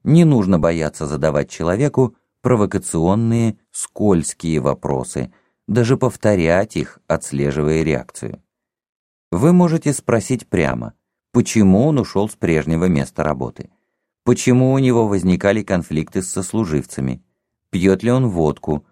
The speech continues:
готов ли он пойти с вами в ночной клуб. Можете сказать, что вам известен и тот факт, что на его прежней работе кто-то был нечист на руку. Спросите сразу,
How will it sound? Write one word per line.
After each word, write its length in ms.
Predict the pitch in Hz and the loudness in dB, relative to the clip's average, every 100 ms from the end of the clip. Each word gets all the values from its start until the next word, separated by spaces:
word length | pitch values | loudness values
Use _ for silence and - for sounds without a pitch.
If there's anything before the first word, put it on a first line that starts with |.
| _ _ - | _ _ -2
готов 420 | 107 98 127 123 | 0 2 -2 0
ли 100 | 147 | 0
он 100 | 139 | 0
пойти 380 | 113 95 - 85 | 0 0 -2 -6
с 100 | - | -2
вами 320 | 85 98 127 | 0 0 -2
в 80 | 101 | -2
ночной 400 | 82 - 85 90 | -2 0 -2 -2
клуб. 380 | 80 69 - _ _ _ _ _ _ _ _ - | -2 -6 -6 _ _ _ _ _ _ _ _ 0
Можете 400 | 113 110 98 98 | 2 2 -2 -6
сказать, 400 | - 92 98 95 | -2 0 0 -2
что 220 | - 85 | -4 -2
вам 240 | 82 80 | 0 0
известен 520 | 73 80 85 - 80 76 | -2 0 -2 0 -2 -2
и 200 | - 73 | -2 -6
тот 280 | - - | -4 -6
факт, 380 | - 127 - - _ _ _ - | -2 -4 -4 -12 _ _ _ -18
что 220 | - 110 | -4 0
на 100 | 98 | 4
его 240 | 92 87 85 | 4 2 0
прежней 480 | 80 73 65 69 | 0 -2 0 0
работе 400 | 76 80 143 175 | 0 0 0 -2
кто-то 420 | 180 - 110 - 131 | -4 -2 -4 0 0
был 220 | 113 117 | 2 2
нечист 560 | 107 76 - 73 - - | 2 0 -2 -6 -6 -2
на 240 | 87 64 | 0 -2
руку. 340 | 60 - - _ _ _ _ _ _ _ _ _ _ _ _ _ - | -6 -14 -20 _ _ _ _ _ _ _ _ _ _ _ _ _ -18
Спросите 580 | - 151 160 214 190 | -2 0 0 -2 -4
сразу, 500 | 180 76 64 57 58 | -2 -2 -2 -4 -16